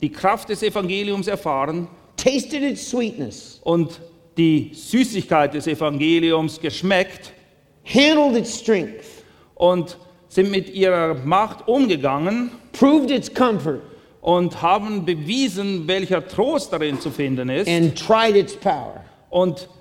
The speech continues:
Speaker 1: die Kraft, die daran, darin steckt, haben sie ausprobiert, sie haben sie selber erfahren.
Speaker 2: You can't preach effectively
Speaker 1: Und du kannst nicht wirkungsvoll predigen,
Speaker 2: if you haven't experienced yourself Christ through the gospel.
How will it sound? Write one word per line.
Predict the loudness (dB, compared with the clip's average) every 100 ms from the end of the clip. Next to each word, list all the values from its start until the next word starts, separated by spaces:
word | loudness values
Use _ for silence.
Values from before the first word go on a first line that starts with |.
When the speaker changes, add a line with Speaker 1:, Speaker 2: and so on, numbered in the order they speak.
| _ -2
Speaker 1:
die | 0 0
Kraft, | -4 -4 -2 -2 -6 -8
die | -2
daran, | 0 0 0 -2 -4 -2
darin | -2 0 -2
steckt, | -2 -2 -2 -4
haben | -4
sie | -4 -4
ausprobiert, | -2 -2 -2 -4 -2 -4 -2
sie |
haben | -2 -2
sie | -4
selber | -4 -4 -4
erfahren. | -4 -4 -8 -8 -10 -2
Speaker 2:
You | -2
can't | 0 2 2 -2 -2
preach | 0 0
effectively | -2 -2 -4 -4 -12 -14 -16 -18 _ _ -6
Speaker 1:
Und | -2
du | 0
kannst | 0 0 -2 -2 -8
nicht | -4 -4 -4 -2
wirkungsvoll | 2 2 0 -4 -4 -2 -2 -2 -6
predigen, | -4 -2 0 -4 -8 -12 -4
Speaker 2:
if | -2 2
you | 2
haven't | 2 0 0 -2
experienced | -4 -8 -10 0 2 2 -2 -4 -10 -12 -4
yourself | -2 0 2 2 0 -4 -18 -20 _ _ _ _
Christ | 0 2 2 0 -6
through | -4 0
the | 2
gospel. | 2 -2 -6 -18